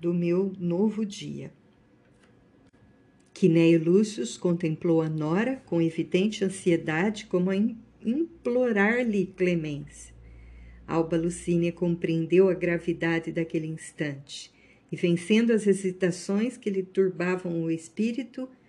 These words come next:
murmurou comovida: "Estais perdoada. Deus me auxiliará a esquecer o passado para que a genuína fraternidade se faça entre nós nas lutas do futuro."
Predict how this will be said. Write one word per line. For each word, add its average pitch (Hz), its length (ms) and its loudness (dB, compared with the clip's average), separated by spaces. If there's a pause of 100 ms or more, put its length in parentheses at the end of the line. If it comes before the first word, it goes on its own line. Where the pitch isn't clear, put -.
(180)
murmurou 202 500 4
comovida: 180 840 -4 (460)
"Estais 175 540 -2
perdoada. 151 800 -4 (680)
Deus 196 480 6
me 175 220 0
auxiliará 185 840 0 (140)
a 165 80 -4
esquecer 165 640 0
o 233 40 0
passado 185 680 -6 (560)
para 175 160 2
que 170 140 -2
a 170 40 6
genuína 180 560 2
fraternidade 196 960 -2
se - 160 -8
faça 165 440 -6
entre 160 320 -8
nós 185 500 -6 (380)
nas 190 280 -2
lutas 180 540 0
do 165 100 -8
futuro." 165 640 -8